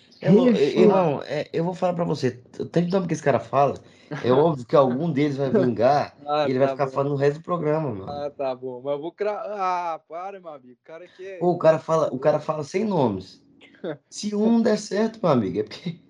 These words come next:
Speaker 1: pelo amor de Deus.
Speaker 3: <laughs> Sai fora, meu amigo. Tá maluco? Moisés do Fortaleza, que estava na Ponte Preta ano passado. O cara é ensaboado. Ensaboado.
Speaker 1: O, o lateral do,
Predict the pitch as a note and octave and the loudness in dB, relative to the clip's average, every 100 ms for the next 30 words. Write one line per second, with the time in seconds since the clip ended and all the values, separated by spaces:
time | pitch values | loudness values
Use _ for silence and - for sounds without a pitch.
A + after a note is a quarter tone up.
0 | _ _ _ A3+ - F3+ D3+ D#3+ D3+ A#2+ | _ _ _ 2 2 0 -2 -4 -2 -4
1 | - _ _ D3 E3+ D#3+ _ C#3+ E3+ F#3 | -4 _ _ 4 4 2 _ -4 -4 -4
2 | F3 D#3 C3+ B2 A#2 - C#3 D#3+ D#3+ C3 | -8 -10 -10 -12 -16 -14 -12 -8 -8 -8
3 | D3 E3 _ _ _ _ _ - F3+ A3+ | -10 -12 _ _ _ _ _ -8 0 0
4 | C#3+ D3 E3+ D#3+ D#3 - D3+ D#3 C#3 C#3+ | 0 -2 -2 -4 -14 -16 -16 -14 -14 -14
5 | C#3 C#3 C3 C#3+ C#3+ C#3 C3+ C3+ C3 C3 | -16 _ _ -14 -12 -14 -16 -18 -18 -18
6 | A#2+ B2 A#2+ A2+ - G#2 G#2+ - B2+ C#3 | -18 -16 -14 -14 -12 -14 -12 -12 -10 -10
7 | _ _ C#3 F3 - _ C3 D3+ D3+ B2+ | _ _ -18 -18 -20 _ -4 -2 -4 -6
8 | A#2+ A2 _ _ _ C3+ C#3 _ A#2 C3 | -8 -14 _ _ _ -20 -20 _ -4 -4
9 | B2 C3+ A2 A#2 A2+ F2+ A2+ A2+ A2 A2+ | -4 -2 -4 -2 -4 -4 -2 -2 2 2
10 | G#2 G#2 | 2 2